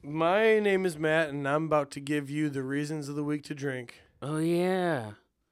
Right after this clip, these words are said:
Speaker 2: Reasons of the week to drink.
Speaker 1: <laughs> Yeah, I was waiting for that. Reasons of the week to drink. October third,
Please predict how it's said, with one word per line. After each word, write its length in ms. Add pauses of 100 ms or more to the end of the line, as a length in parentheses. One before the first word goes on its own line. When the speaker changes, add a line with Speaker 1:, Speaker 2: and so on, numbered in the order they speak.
(720)
Speaker 2:
Reasons 380
of 100
the 120
week 260 (100)
to 100
drink. 320
Speaker 1:
<laughs> 100
Yeah, 320
I 60
was 180
waiting 340
for 320
that. 480 (1040)
Reasons 400
of 60
the 100
week 380
to 80
drink. 400 (220)
October 400
third, 440